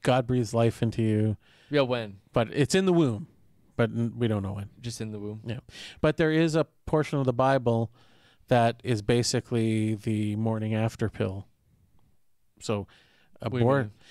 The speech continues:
Speaker 1: They, there's a, there's a ritual that men can, uh, apply to the woman that who's,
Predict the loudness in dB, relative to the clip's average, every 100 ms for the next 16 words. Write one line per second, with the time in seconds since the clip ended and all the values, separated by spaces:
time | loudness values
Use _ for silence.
0 | -20 -20 -12 -2 2 2 4 2 4 4
1 | 4 2 -2 -2 0 2 2 0 0 0
2 | 2 0 0 -6 _ -8 -2 -2 -2 -4
3 | -6 -6 -4 -6 -10 -14 _ _ -10 -6
4 | -6 -8 -4 -2 0 -2 -4 -2 -2 -2
5 | -2 -6 -8 -18 _ _ _ _ _ _
6 | _ _ -12 -2 0 -2 -4 -4 -4